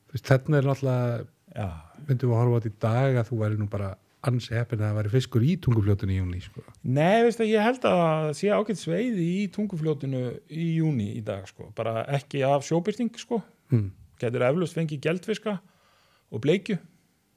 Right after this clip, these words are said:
Speaker 1: Já, það er
Speaker 2: Alveg
Speaker 1: alveg
Speaker 2: klárlega,
Speaker 1: bleikja
Speaker 2: sko.
Speaker 1: þarna.
Speaker 2: Já. En, en, en í þessa daga, sko, þá var Stangaðarfélagið að leikja einhverju legði, sem sagt, veiðihúsi sem sumarhús.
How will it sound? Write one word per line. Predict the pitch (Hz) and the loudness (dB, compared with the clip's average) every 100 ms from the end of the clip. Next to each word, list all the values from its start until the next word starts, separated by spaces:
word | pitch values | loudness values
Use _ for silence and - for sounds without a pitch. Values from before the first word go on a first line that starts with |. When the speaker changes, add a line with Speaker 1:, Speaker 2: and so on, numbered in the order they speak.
| - | 0
Speaker 1:
Já, | 120 | 0
það | 143 - - _ _ - 120 | 0 -16 -20 _ _ 2 4
er | 117 | 6
Speaker 2:
Alveg | |
Speaker 1:
alveg | 127 117 | 4 4
Speaker 2:
klárlega, | 156 196 | 4 4
Speaker 1:
bleikja | 208 127 | 4 4
Speaker 2:
sko. | 120 | 4
Speaker 1:
þarna. | 147 147 - - | 2 0 -6 -16
Speaker 2:
Já. | - - - _ _ _ _ _ _ _ _ _ | -14 -14 -20 _ _ _ _ _ _ _ _ _
En, | - 120 127 | -4 -2 -2
en, | - 139 143 | -4 -4 -4
en | 139 135 143 - | -4 -6 -8 -12
í | 151 | -10
þessa | 131 165 165 - 180 | -4 -2 -2 -2 0
daga, | 170 180 170 135 | 2 4 2 0
sko, | - 127 | -2 0
þá | 147 160 | 4 4
var | 165 170 170 | 6 4 2
Stangaðarfélagið | - 175 180 185 170 165 165 160 | 0 -2 2 2 2 2 2 2
að | 156 | 2
leikja | 160 160 | 0 -2
einhverju | 160 156 131 | -2 0 2
legði, | 135 165 180 175 170 156 | 2 2 -2 -2 -2 -2
sem | - 143 | -4 -6
sagt, | 139 131 _ _ | -6 -10 _ _
veiðihúsi | - 147 156 156 139 135 | -2 2 2 0 -4 -6
sem | 139 131 | -8 -6
sumarhús. | 156 117 92 | -2 -2 -4